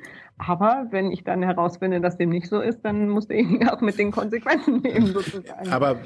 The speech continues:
Speaker 2: wie findet man das heraus? Also wie gesagt, ich find's halt, für uns war es schon selber immer schwierig, die genaue Anzahl festzustellen. Ne? Es, es gibt zwar dann da einige Tools, die das machen, ähm, aber so als Externe kommt man ja an diese Zahlen gar nicht ran.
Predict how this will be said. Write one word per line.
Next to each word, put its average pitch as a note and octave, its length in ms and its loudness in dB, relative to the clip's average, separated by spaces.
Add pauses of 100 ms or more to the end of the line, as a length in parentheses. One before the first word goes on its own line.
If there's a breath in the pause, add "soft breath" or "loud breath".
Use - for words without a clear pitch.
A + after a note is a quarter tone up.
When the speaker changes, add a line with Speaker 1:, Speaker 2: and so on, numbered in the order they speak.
Speaker 2:
wie D3+ 140 4
findet F3+ 240 0
man D3 180 -2
das C3+ 220 0
heraus? D3 180 2
Also C#3 260 0
wie C3 40 -6
gesagt, C3+ 180 0
ich B2+ 100 -8
find's E3 240 -2
halt, C3+ 320 -2 (560)
für C3 140 -2
uns F3+ 240 2
war C3 100 4
es B2+ 60 -2
schon C3+ 140 -2
selber D3 300 2
immer B2+ 200 -2
schwierig, D#3 480 -2 (400 loud breath)
die C3 160 0
genaue C3+ 320 4
Anzahl C3 380 0
festzustellen. A2+ 840 -2
Ne? F3 280 -4
Es, D#3 120 -10
es - 160 -14
gibt C#3 160 -4
zwar B2 160 2
dann A2+ 380 -4
da D3+ 120 2
einige A#2 300 0
Tools, F3 240 0
die - 80 -4
das A2 200 -2
machen, G#3 420 -4 (560 loud breath)
ähm, C#3 460 2 (500)
aber A#2+ 180 2
so B2+ 80 4
als A2+ 140 0
Externe D#3 480 0
kommt D#3 260 -4
man C#3 80 0
ja C3+ 60 0
an C3+ 80 -2
diese B2+ 180 -2
Zahlen C3 420 -2
gar C#3+ 140 0
nicht C#3 220 -4
ran. C3+ 240 -2